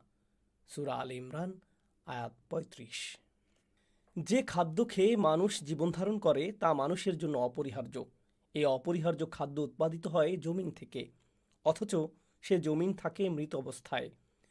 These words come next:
মৃত জমিনকে প্রাণ দিয়ে থাকেন আমাদের মুনিব, মহান আল্লাহ, বৃষ্টি বর্ষণের মাধ্যমে। ফলে তা আল্লাহর হুকুমে বীজ বপনের জন্য প্রস্তুত হয়। তারপর বিশেষ পদ্ধতিতে জমিনে খাদ্যশস্য,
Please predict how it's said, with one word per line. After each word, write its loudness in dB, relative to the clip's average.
মৃত 6
জমিনকে 6
প্রাণ 6
দিয়ে 2
থাকেন -2
আমাদের 2
মুনিব, 0
মহান -2
আল্লাহ, 0
বৃষ্টি -4
বর্ষণের -2
মাধ্যমে। -6
ফলে 6
তা 8
আল্লাহর 6
হুকুমে 0
বীজ -2
বপনের -2
জন্য -2
প্রস্তুত -10
হয়। -4
তারপর 4
বিশেষ -4
পদ্ধতিতে -2
জমিনে -2
খাদ্যশস্য, -6